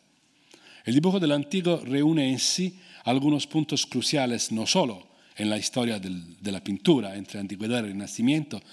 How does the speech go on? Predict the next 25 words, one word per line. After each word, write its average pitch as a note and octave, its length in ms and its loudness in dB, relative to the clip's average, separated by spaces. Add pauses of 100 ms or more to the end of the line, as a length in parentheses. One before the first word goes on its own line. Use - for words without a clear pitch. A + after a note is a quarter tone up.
(320)
sino D3 220 4
también D3 360 4
en C#3 100 6
un C3 120 6
horizonte B2 420 0
cultural G#2 600 -2 (200)
más G#2 260 -2
vasto. - 340 -4 (600)
En B2 100 2
el C3 140 2
dibujo E3+ 340 2
de C#3+ 80 2
lo B2+ 100 2
antiguo C#3 560 0 (320)
se - 200 -2
concreta C#3+ 560 0
el A2+ 80 -2
modelo A2+ 320 0
fantasma B2 500 0
de G#2 80 -2
la G#2 80 -4
pintura A2 460 -2
de G2 100 -8
los G2 160 -6
antiguos. F#2+ 640 -10